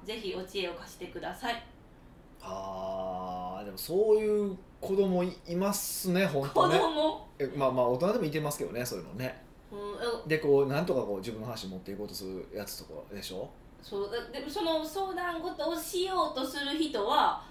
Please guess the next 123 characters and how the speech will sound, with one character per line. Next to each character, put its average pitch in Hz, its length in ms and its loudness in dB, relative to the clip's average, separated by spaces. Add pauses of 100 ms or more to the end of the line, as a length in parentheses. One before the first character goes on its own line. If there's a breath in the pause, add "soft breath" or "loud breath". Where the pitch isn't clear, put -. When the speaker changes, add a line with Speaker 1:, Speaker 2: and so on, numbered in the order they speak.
(140 loud breath)
Speaker 1:
逆 262 300 -2
に 254 80 -4
言 262 140 -2
っ - 20 -6
た 202 100 -2
ら 190 80 -4
そ 190 120 -10
の 180 120 -6
質 - 380 -6
問 370 220 0
力 220 200 0
め 185 120 -4
っ 185 80 -8
ち 269 100 -6
ゃ 214 80 2
あ 208 60 2
る 202 100 0
ん 180 60 -4
ち 202 100 -4
ゃ 180 60 -2
う - 20 -4
ん 175 40 -8
っ - 20 -10
て 170 80 -8
思 170 160 -6
っ - 40 -12
た - 100 -14
ん - 60 -14
で - 60 -14
す - 100 -18
け - 100 -12
ど。 - 100 -14
Speaker 2:
ま 120 140 2
あ、 113 40 2
言 - 580 -2
葉 127 60 6
を 117 60 4
発 143 260 0
さ - 0 -
ざ 160 180 6
る 139 60 4
を 127 40 6
得 127 120 6
な 127 100 4
い 107 80 0
よ 104 80 -2
う 95 40 -6
に 98 60 -8
す 110 120 -4
る - 100 -4
か - 80 2
ら 427 80 8
っ - 40 8
て - 20 6
こ 480 60 10
と - 40 2
で - 20 2
す 440 40 2
よ 403 80 6
ね。 392 60 2
Speaker 1:
そ 392 40 0
う - 40 -2
そ 370 60 -2
う 349 40 0
そ 320 120 0
う 294 40 -4
そ 285 60 0
う。 262 40 0
Speaker 2:
う - 40 -2
ん。 - 20 -8
Speaker 1:
な 277 80 -6
ん - 40 -4
か - 60 -4
す 269 120 -2
ご 233 180 0
い - 40 -2
上 269 200 0
手 196 120 -4
や 185 120 0
な 233 140 -2
っ - 120 -8
て 190 140 2
思 226 220 -2
っ 220 40 -6
た 226 120 -4
け 269 160 -6
ど、 - 260 0 (140 loud breath)
な 220 80 -10
ん - 20 -14
か 247 60 -4
ヒ 269 160 -2
デ 226 100 0
さ 190 160 -4
ん 175 100 -6
や 185 120 -4
っ - 200 -10
た 226 80 0
ら、 202 60 0 (720 loud breath)
な 233 80 -4
ん - 20 -4
か 220 100 -4
キ - 260 -8
レ 214 140 0
て 233 100 -2
そ 262 220 -2
う - 120 -6
っ - 20 -18
て 220 160 0
思 214 140 -8
っ - 100 -10
た - 140 -4
ん 185 80 -8
で 120 100 -2
す - 100 -4
け - 60 -6
ど。 135 60 2
Speaker 2:
ま 160 60 8
あ、 185 60 10
は 214 60 6
ぁ - 40 -6
と 131 100 6
思 123 100 4
っ - 40 -4